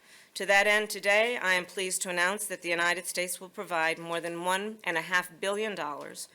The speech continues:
to address Ukraine's humanitarian and energy needs, and to help relieve the suffering of the people of Ukraine. This number includes eight hundred and twenty-four million dollars for critical ener-, energy needs, including repairing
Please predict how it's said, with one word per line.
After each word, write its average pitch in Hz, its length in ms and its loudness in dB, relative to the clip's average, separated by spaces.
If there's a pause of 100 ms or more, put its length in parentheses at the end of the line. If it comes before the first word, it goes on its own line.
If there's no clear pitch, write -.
(340)
to 202 140 -4
address 185 580 0
Ukraine's 170 560 -4
humanitarian 175 960 -2 (100)
and 170 140 -4
energy 185 420 -2
needs, 143 520 -12 (840)
and 214 200 -4
to 220 80 -8
help 202 240 -2
relieve 180 340 -2
the 185 60 -6
suffering 170 520 -4 (460)
of 175 140 -6
the 175 80 -8
people 170 400 -6 (420)
of 160 160 0
Ukraine. 165 480 -6 (640)
This 196 220 0
number 214 340 4
includes 190 500 -2
eight 190 180 0
hundred 196 300 -2
and 175 140 -4
twenty-four 185 600 -4
million 202 380 0
dollars 202 520 0
for 175 140 -8
critical 185 400 -4
ener-, 160 460 -2 (140)
energy 190 420 0
needs, 196 440 -4 (280)
including 190 520 -2
repairing 185 640 2